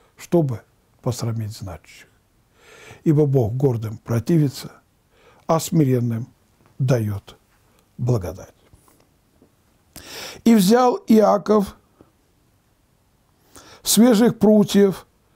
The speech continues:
тополёвых, миндальных и еворовых, и вырезал на них белые полосы, сняв кору до белизны,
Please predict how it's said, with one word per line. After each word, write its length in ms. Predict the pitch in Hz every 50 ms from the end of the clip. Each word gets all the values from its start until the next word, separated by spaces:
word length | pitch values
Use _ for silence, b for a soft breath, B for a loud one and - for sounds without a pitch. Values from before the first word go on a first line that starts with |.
| _ _ _ _ _
тополёвых, 920 | - 226 220 214 240 233 220 202 208 202 196 190 185 185 170 160 - - _ -
миндальных 880 | - 156 208 233 220 180 208 202 196 190 190 165 165 160 156 - - _ b b b b
и 80 | b 208
еворовых, 840 | 226 247 233 196 202 220 226 226 214 208 190 175 185 180 160 - _ B B B B B B B B
и 100 | 208 214
вырезал 480 | 208 262 254 240 226 190 180 214 214
на 160 | 190 202 202 196
них 220 | 202 220 202 165
белые 440 | 147 196 220 208 190 185 160 147 139
полосы, 800 | - - 185 214 240 240 233 226 208 214 - - 196 196 202 - b b b b b b b
сняв 420 | b - - 180 190 180 160 -
кору 380 | - - 160 160 175 208 220 208
до 100 | 165 180
белизны, 680 | 156 151 175 170 170 160 139 147 160 165 170 170 180